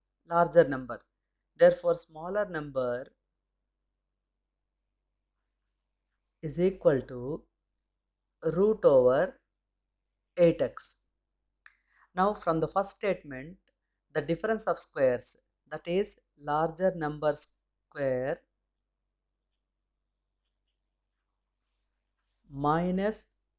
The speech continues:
smaller square, this is equal to one eighty.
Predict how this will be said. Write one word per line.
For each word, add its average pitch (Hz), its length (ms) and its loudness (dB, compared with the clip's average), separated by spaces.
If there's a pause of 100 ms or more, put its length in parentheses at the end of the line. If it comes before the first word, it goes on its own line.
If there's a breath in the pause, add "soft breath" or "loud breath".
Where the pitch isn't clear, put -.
(720)
smaller 170 760 0
square, 131 800 -2 (3250)
this 165 220 -8
is 180 160 -6
equal 170 320 2
to 170 80 -2
one 147 220 0
eighty. 135 340 -8